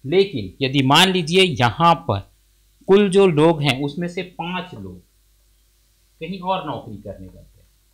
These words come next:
या तो दुकान खोल लिए, या कहीं factory में चले गए, या कहीं service में चले गए,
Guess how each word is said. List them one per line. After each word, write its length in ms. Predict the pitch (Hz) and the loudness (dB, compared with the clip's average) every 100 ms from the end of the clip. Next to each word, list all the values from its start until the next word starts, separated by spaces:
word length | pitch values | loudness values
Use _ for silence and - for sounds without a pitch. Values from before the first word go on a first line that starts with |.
| _ - | _ -18
या 120 | 113 | -16
तो 100 | 113 | -14
दुकान 440 | 117 120 131 151 147 | -16 -12 -10 -10 -10
खोल 180 | 156 147 | -12 -12
लिए, 280 | 151 151 156 - _ _ - | -10 -10 -12 -16 _ _ -18
या 60 | 113 | -16
कहीं 200 | 113 107 | -16 -16
factory 420 | 131 127 - 165 | -16 -14 -14 -12
में 120 | 160 | -12
चले 240 | 156 147 143 | -10 -10 -8
गए, 200 | 147 147 | -8 -8
या 180 | 147 | -8
कहीं 240 | 151 147 151 | -10 -14 -14
service 440 | 143 113 117 - | -14 -14 -16 -18
में 80 | 151 | -20
चले 320 | - 107 113 | -18 -16 -14
गए, 200 | 110 165 | -12 -12